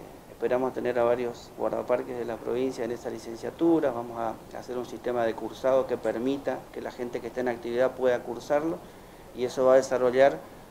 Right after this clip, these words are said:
eh, otros aspectos en cada área protegida, que es un poco la investigación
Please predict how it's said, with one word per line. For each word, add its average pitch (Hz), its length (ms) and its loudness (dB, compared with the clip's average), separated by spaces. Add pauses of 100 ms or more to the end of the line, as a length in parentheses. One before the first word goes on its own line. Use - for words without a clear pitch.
(340)
eh, 117 260 -4
otros 143 340 6
aspectos 135 460 2
en 120 80 0
cada 127 160 6
área 127 160 4
protegida, 139 500 0
que 135 120 -2
es - 120 -6
un 117 100 -6
poco 127 220 -2
la 113 100 0
investigación 123 840 -4